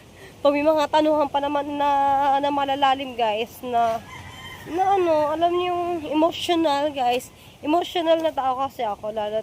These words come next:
na pag meron kang inaano, mga kaming, di ba? Di na, dinidibdib. <laughs> So, ganun talaga ako. Emotional akong tao. Hindi lang halata kasi nakikita niyo po kasi sa akin, ako ay masayahin tao.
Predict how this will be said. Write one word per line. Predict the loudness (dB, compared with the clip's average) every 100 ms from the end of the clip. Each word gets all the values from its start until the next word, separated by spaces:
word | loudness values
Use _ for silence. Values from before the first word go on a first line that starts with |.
| -4
na | -6
pag | -4 -8 -6
meron | -4 -2 -2 -6
kang | -10 -8 -8 -10 -12 -14 -18 -18 -18 -14 -6
inaano, | -2 0 -2 -4
mga | -4 -6
kaming, | -6 -10 -10
di | -10
ba? | -10 -12 -14
Di | -6
na, | -4 -4 -8 -20 -20 -20 -6 0
dinidibdib. | 2 2 0 2 2 2 0
<laughs> | -2 -2 -2 -6 -6 -2 -2 -2 -4 -8 0
So, | 4 6 8 6 4
ganun | 2 2 2
talaga | 0 0 -2 -2
ako. | -4 0
Emotional | 0 0 0 0 0
akong | -2 -4 0
tao. | 0 0 -4 -8 -10
Hindi | -8 -4
lang | -4 -2
halata | 0 0 -2 -4
kasi | -4 -4 -6 -6 -14 -10 0
nakikita | 0 0 -2 0
niyo | -2
po | 0
kasi | -2 0
sa | 0 0
akin, | 0 -4
ako | -6 -4
ay | -4
masayahin | -2 -4 -2 -2 -2 -4 -4
tao. | 0 0 0 -4 -6